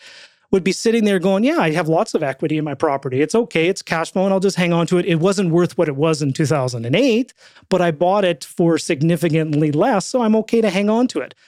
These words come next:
Versus that person that bought it at the peak, and they're just going, "I can't sell it for what I bought it for, and the mortgage balance is probably equal to what I pay, you know,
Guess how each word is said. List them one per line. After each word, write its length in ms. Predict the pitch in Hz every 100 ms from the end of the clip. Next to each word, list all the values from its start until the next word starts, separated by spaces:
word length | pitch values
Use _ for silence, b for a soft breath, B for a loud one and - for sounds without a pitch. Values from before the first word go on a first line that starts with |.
| b
Versus 260 | 190 175 160
that 160 | 165
person 260 | - 190 185
that 140 | 160
bought 200 | 147 160
it 60 | 156
at 140 | 139
the 60 | 147
peak, 380 | - 240 214 -
and 100 | 170
they're 100 | 170
just 160 | 175
going, 160 | - 165
"I 60 | 165
can't 280 | 196 170
sell 300 | - - 185
it 100 | 180
for 120 | 185 170
what 120 | 170
I 60 |
bought 260 | 160 180 220
it 140 | 185
for, 260 | - 151 165
and 100 | 165
the 60 | 160
mortgage 400 | 165 180 160 147
balance 300 | 165 175 170
is 80 |
probably 420 | 135 165 170 185 180
equal 260 | 185 196
to 100 | 190
what 120 | 202 220
I 60 |
pay, 320 | - 226 -
you 100 | 190
know, 180 | 185 180